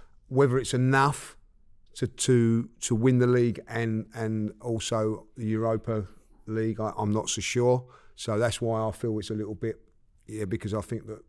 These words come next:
probably one short in midfield, if I'll be really honest. But listen, you know,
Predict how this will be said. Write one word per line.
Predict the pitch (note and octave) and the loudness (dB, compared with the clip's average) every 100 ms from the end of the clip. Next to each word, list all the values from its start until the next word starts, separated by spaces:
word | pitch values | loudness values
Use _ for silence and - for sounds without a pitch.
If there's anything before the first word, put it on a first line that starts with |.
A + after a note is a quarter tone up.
| _ _ _ _ _ _ _ _ | _ _ _ _ _ _ _ _
probably | - A2+ A2+ | -6 -4 -2
one | G#2+ A2 G#2 | -2 -2 -4
short | G2+ A2+ G2+ | -4 -6 -6
in | G2+ | -8
midfield, | F#2+ F2+ G2 F#2 | -10 -8 -8 -8
if | F2+ | -8
I'll | F#2+ | -10
be | F2+ F#2+ | -8 -8
really | G2 F#2+ | -8 -6
honest. | F#2+ F#2+ F2 | -6 -8 -8
But | - A#2 - - - - - | -4 -4 -6 -20 -20 -8 0
listen, | G3+ D#3+ A2 - - - _ - | 4 4 2 -6 -20 -20 _ 0
you | D#3+ | 2
know, | D#3 | 4